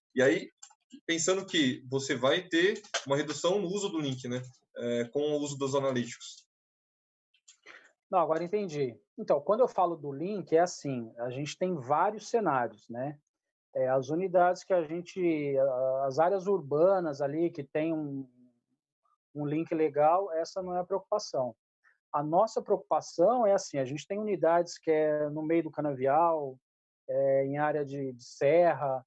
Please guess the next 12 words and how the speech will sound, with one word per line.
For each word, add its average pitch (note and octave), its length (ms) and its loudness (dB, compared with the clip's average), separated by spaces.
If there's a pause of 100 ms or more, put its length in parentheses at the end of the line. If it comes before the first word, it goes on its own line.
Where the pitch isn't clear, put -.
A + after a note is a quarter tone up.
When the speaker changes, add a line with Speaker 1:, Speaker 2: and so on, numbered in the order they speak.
(120)
Speaker 2:
né, D3+ 220 -4
que - 160 -8
lá E3 300 2
eu F3+ 200 0
tenho E3 400 0
um E3 140 -4
mega, C#3+ 680 2
eu C3 160 -2
tenho D3 640 -4
quinhentos D3 320 -6
kbps. D3 920 0 (640)
Então, F#3 220 -2